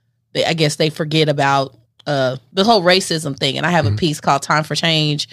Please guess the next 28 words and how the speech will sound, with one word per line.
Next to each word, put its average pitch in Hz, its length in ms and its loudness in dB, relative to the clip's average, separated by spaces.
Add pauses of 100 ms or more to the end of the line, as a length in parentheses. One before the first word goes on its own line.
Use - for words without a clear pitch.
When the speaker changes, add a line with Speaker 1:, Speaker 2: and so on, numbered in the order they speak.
(200)
Speaker 2:
Mm-hmm. 110 240 2 (240)
Speaker 1:
and 151 220 2
it's 147 160 -4
a 151 60 0
bunch 156 280 0
of 139 100 -4
warp 160 320 0
clocks, - 480 -2
like, 156 240 -4
all 151 320 2
on 151 120 -2
this 147 200 -2
tree. 165 400 -4 (280)
Speaker 2:
Mm-hmm. 107 260 2
Speaker 1:
Also 151 320 0
kind 147 280 -2
of 139 100 -8
piggybacking 151 640 -4
off 139 80 -6
Strange 151 360 -4
Fruit 151 240 -6
is 143 120 -8
where, 147 160 -6
you 147 160 -8
know, 147 140 -6
they 147 120 -6
would 143 140 -8
hang 147 400 -6